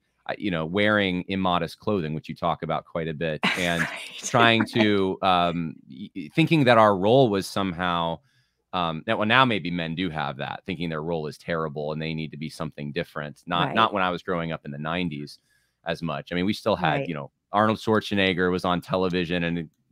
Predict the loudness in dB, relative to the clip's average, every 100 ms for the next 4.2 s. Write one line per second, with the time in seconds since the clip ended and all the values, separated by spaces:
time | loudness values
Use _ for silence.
0 | 0 4 6 6 6 6 6 2 2 6
1 | 8 6 6 2 0 2 2 4 2 2
2 | -2 -6 -6 -2 0 -2 -4 -6 -4 -4
3 | -4 -4 -6 -12 _ _ -10 -2 0 4
4 | 2